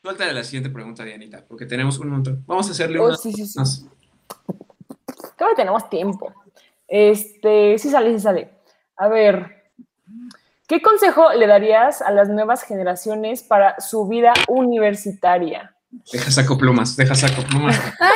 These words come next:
Speaker 3: Este
Speaker 1: Y ve, y aquí, o sea, yo no anoto nada desde que salí de la prepa, entonces, a ver.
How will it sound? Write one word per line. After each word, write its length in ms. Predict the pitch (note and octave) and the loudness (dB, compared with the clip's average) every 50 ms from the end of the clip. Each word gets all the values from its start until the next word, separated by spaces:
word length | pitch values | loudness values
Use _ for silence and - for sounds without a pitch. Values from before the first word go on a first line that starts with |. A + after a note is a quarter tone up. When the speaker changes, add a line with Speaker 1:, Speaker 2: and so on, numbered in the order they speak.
| A4 G#4 - - G#4 B4 A4 C4+ - - _ - A5 A5 - - - D5 D#5 D#5+ D#5+ D5 _ _ _ _ _ - - - - _ _ | 4 4 2 2 0 -2 -2 -4 -6 -10 _ -4 -2 -2 -2 -4 -12 -16 -16 -16 -18 -20 _ _ _ _ _ -20 -20 -20 -20 _ _
Speaker 3:
Este 280 | - A#3 A3 A#3 - E3 | -12 -12 -10 -6 -2 0
Speaker 1:
Y 120 | E3 D#3+ | 0 2
ve, 100 | E3 F#3 | 2 2
y 80 | F#3+ F#3+ | 2 2
aquí, 300 | F#3+ - - G#3+ A#3 A3+ | 0 0 -2 -4 -4 -4
o 100 | A3 F3 | -4 -6
sea, 120 | E3+ F#3 F#3 | -6 -6 -6
yo 140 | G#3 A3 A#3 | -4 -4 -4
no 120 | C#4+ D4 | -2 -2
anoto 320 | B3 A3+ A3+ A#3 A3+ A3+ | -2 -4 -4 -6 -6 -6
nada 400 | G#3+ G#3+ G#3 G#3 G#3 G#3+ G#3+ - - | -6 -6 -6 -4 -4 -6 -8 -8 -12
desde 220 | F3+ D#3+ C#3 D3 C3+ | -12 -10 -10 -12 -12
que 80 | C3 | -14
salí 220 | C3 C3 C3 C3+ D#3 | -12 -10 -10 -8 -8
de 60 | D3+ | -8
la 160 | C3 A#2 - | -10 -10 -12
prepa, 300 | - C3+ C3 C#3+ F3+ - D#3 | -12 -12 -12 -12 -12 -14 -14
entonces, 340 | C#3+ B2+ B2+ C3 C3+ C3 B2+ | -16 -16 -14 -14 -16 -16 -18
a 60 | A2+ | -20
ver. 140 | A2+ - | -20 -20